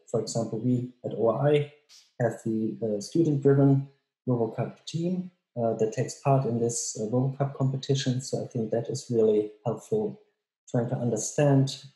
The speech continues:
the most difficult part of robotics in terms of integration, uh, of different aspects, uh,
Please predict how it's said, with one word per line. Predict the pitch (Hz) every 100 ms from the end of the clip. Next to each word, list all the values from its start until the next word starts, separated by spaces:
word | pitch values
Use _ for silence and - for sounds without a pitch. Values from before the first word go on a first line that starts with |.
| 120
the | 110 107 107 - -
most | 120 127 -
difficult | 147 139 131 120
part | - 120
of | - -
robotics | - - 127 - 110 - - _ _ -
in | 123
terms | 123 117
of | 107 -
integration, | 143 139 135 120 120 - 120 113 _ _ _ -
uh, | 104 101
of | -
different | 135 135 113 107 - _ _ _ -
aspects, | 117 - 110 104 - - - 127
uh, | 110 107